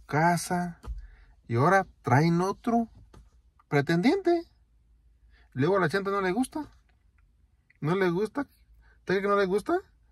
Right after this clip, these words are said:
La Chenta nomás está esperando. Corre uno y...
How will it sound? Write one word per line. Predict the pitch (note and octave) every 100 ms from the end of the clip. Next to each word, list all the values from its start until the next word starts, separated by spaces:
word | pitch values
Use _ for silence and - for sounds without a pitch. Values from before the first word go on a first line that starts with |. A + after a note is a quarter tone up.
| _ - - _ _ _ _ _ _ _ -
La | A#2+
Chenta | F3 F#3+
nomás | F#3 F#3
está | G3
esperando. | - D#3 D#3+ G#3 G#3+ A3 G#3 F3 - -
Corre | - G3+ F#3
uno | G3 A3 G#3+
y... | F#3